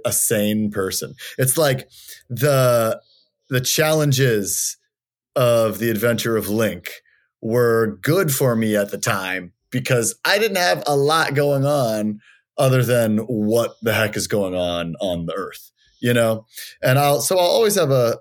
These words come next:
a place in my heart for this game just because it provided me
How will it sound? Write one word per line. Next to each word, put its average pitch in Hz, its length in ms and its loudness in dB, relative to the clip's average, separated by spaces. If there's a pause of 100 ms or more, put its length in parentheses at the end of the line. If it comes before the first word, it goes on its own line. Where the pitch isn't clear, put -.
a 120 180 2
place 131 320 0
in 117 80 0
my 113 140 0
heart 113 280 0
for 107 120 -2
this 98 140 -4
game 101 360 0
just 139 240 -2
because 147 420 0 (360)
it 147 160 0
provided 127 460 2
me 107 360 0